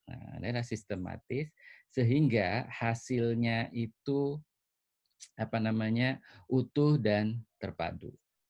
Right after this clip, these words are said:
Nah, sehingga jika teman-teman sudah mempelajari te-, teknologi pendidikan lebih jauh,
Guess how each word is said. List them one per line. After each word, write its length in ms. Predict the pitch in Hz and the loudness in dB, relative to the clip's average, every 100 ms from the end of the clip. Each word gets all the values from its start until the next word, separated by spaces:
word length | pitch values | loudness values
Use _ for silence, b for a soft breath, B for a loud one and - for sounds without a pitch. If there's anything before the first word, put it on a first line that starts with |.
| _ | _
Nah, 320 | - 80 73 - | -12 -10 -12 -8
sehingga 800 | 113 107 160 117 87 101 135 - | -2 2 4 4 4 2 0 -6
jika 400 | 87 95 - 104 | -10 -6 -2 0
teman-teman 560 | 104 101 101 120 123 | 0 0 0 2 0
sudah 180 | 117 107 107 | 0 0 0
mempelajari 640 | 104 104 98 113 120 123 | 0 0 0 2 2 2
te-, 180 | 104 101 101 | -2 -4 -2
teknologi 480 | 101 101 101 95 95 | -2 -2 -2 -2 -4
pendidikan 480 | - 95 92 92 92 | -6 -6 -4 -4 -4
lebih 240 | 92 92 | -4 -6
jauh, 480 | 90 87 92 127 175 | -4 -4 -2 0 -2